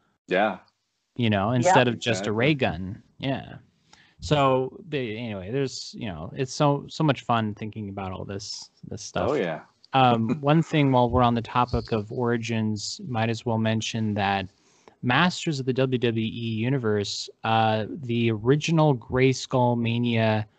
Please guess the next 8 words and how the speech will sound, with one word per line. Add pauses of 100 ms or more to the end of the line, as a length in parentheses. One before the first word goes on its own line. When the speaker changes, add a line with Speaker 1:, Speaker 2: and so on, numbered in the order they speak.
(320)
Speaker 2:
wrestling
ring
set
that
included
John
Cena (100)
and,